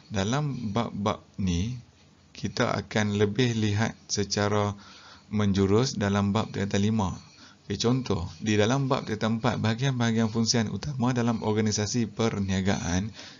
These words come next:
kita akan jumpa semula dalam bab tingkatan lima. Contoh dia dekat bab satu tingkatan lima, pengurusan sumber manusia, kita sudah sentuh dalam bab tingkatan empat. Tapi dalam bab tingkatan lima, kita akan lihat lebih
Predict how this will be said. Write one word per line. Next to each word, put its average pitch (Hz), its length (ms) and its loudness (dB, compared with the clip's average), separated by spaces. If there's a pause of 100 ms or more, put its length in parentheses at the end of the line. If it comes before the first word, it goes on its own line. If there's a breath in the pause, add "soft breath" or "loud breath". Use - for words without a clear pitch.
kita 135 320 0
akan 117 160 0
jumpa 113 320 2
semula 113 320 4
dalam 101 320 4
bab 101 240 0
tingkatan 98 240 0
lima. 113 480 2 (560 loud breath)
Contoh 104 320 4
dia 117 160 4
dekat 110 320 0
bab 107 240 2 (320)
satu 107 400 2
tingkatan 101 400 0
lima, 104 320 0 (160)
pengurusan 107 400 2
sumber 107 400 2
manusia, 95 560 0 (400 loud breath)
kita 139 240 0
sudah 113 240 2
sentuh 107 480 0
dalam 101 400 0
bab 101 160 -2
tingkatan 101 320 -2
empat. 101 240 -4 (400 loud breath)
Tapi - 240 -2
dalam 107 320 2
bab 101 160 0
tingkatan 95 240 -4
lima, 98 320 2
kita - 320 -4
akan 101 240 0
lihat 110 320 0
lebih 101 400 -2